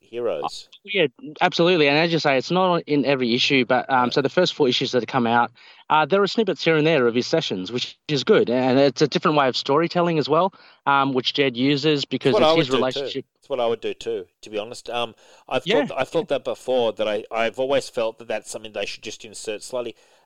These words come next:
Speaker 1: Um, what about the show? Before we let you go, Ray, is any news on the Moon Knight show?
Speaker 2: Um, there are a couple of, there are rumors that have just surfaced recently, and they are only rumors, so I, I just wanna stipulate that.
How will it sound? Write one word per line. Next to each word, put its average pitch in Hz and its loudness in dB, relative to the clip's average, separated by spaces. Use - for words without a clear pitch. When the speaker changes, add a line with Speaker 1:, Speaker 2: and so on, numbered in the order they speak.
Speaker 1:
Um, 156 -4
what 170 -2
about 214 -2
the - -10
show? 143 -2
Before - -12
we 120 -6
let 110 -8
you 95 -20
go, 110 -2
Ray, 92 -4
is 90 -14
any 113 -14
news 110 -12
on 110 -10
the 107 -16
Moon 110 -10
Knight 110 -10
show? 127 -8
Speaker 2:
Um, 185 0
there 180 0
are 175 0
a 160 -4
couple 196 -4
of, 170 -4
there 170 0
are 180 0
rumors 185 -2
that 160 0
have 156 -2
just - -4
surfaced 143 -2
recently, 160 -2
and 135 2
they 139 0
are 131 0
only 151 -2
rumors, 135 -2
so 143 -2
I, 123 -2
I 131 0
just 127 -6
wanna 131 -2
stipulate 123 -4
that. 123 -2